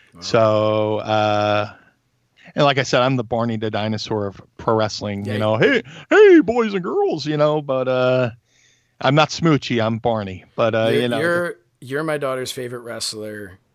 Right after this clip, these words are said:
Speaker 1: uh, maybe tied with, uh, Dana Brooke, because she saw her on the T V once and said, "Oh, who's that? She looks like Elsa from Frozen."
Speaker 2: That's awesome.
Speaker 1: So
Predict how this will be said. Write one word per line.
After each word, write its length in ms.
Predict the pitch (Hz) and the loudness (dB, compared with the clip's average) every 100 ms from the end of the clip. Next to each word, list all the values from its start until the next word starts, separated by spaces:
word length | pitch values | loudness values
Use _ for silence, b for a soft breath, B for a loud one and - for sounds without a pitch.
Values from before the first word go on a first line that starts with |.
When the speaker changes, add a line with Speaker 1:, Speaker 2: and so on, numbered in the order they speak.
| _ | _
Speaker 1:
uh, 600 | 104 101 98 101 98 95 - | -16 -14 -14 -14 -14 -16 -20
maybe 420 | 110 107 117 135 | -18 -14 -12 -12
tied 600 | 135 - 123 120 120 113 - | -14 -14 -12 -10 -10 -12 -16
with, 300 | 104 98 - | -18 -18 -18
uh, 160 | 98 95 | -18 -18
Dana 280 | 107 117 110 | -16 -16 -16
Brooke, 380 | 95 110 143 _ _ _ _ _ _ _ _ _ | -16 -16 -16 _ _ _ _ _ _ _ _ _
because 480 | - 120 - 123 117 | -16 -14 -12 -10 -10
she 160 | - 120 | -10 -8
saw 320 | - 131 123 | -8 -6 -8
her 180 | 120 123 | -10 -12
on 100 | 117 | -12
the 60 | 113 | -16
T 200 | 113 107 | -14 -14
V 140 | 117 | -12
once 320 | 110 104 101 | -14 -14 -16
and 180 | - 107 | -16 -14
said, 380 | - 117 107 98 b b b b | -12 -12 -16 -20 b b b b
"Oh, 180 | - 214 | -6 -6
who's 240 | 135 180 147 | -4 -10 -8
that? 220 | 175 92 | -8 -8
She 120 | - | -10
looks 200 | 156 165 | -10 -8
like 140 | 170 - | -10 -10
Elsa 500 | 156 170 - 80 71 _ _ _ _ _ _ | -10 -6 -6 -8 -16 _ _ _ _ _ _
from 180 | _ 117 | _ -18
Frozen." 540 | 107 143 135 107 71 - _ _ _ _ _ | -10 -8 -6 -10 -14 -20 _ _ _ _ _
Speaker 2:
That's 160 | - - | -20 -10
awesome. 360 | 98 92 110 95 | -10 -8 -12 -14
Speaker 1:
So 720 | - - 123 117 117 113 110 | -8 -8 -8 -12 -14 -14 -16